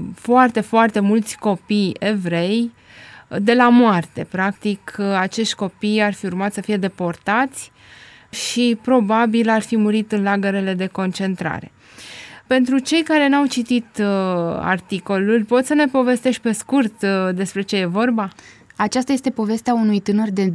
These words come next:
Speaker 2: douăzeci și nouă de ani care lucra ca broker la bursa din Londra. Și nu am fi vorbit despre această experiență tulburătoare dacă,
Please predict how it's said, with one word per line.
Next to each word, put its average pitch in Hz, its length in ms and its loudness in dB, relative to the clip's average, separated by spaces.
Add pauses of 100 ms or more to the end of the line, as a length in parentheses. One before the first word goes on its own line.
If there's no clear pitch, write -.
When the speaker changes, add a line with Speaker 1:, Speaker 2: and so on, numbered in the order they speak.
Speaker 2:
douăzeci 208 340 0
și 190 120 -4
nouă 190 260 0
de 165 140 -4
ani 165 280 -2
care 214 280 -4
lucra 208 460 -2
ca 202 140 -4
broker 202 440 -2
la 196 120 0
bursa 196 340 -2
din 190 240 0
Londra. 165 460 -2 (420)
Și - 200 -2
nu 220 100 4
am 254 200 4
fi 208 380 0
vorbit 185 480 -2
despre 175 480 -4
această 180 400 -4
experiență 185 580 -2
tulburătoare 180 800 -2
dacă, 196 640 -2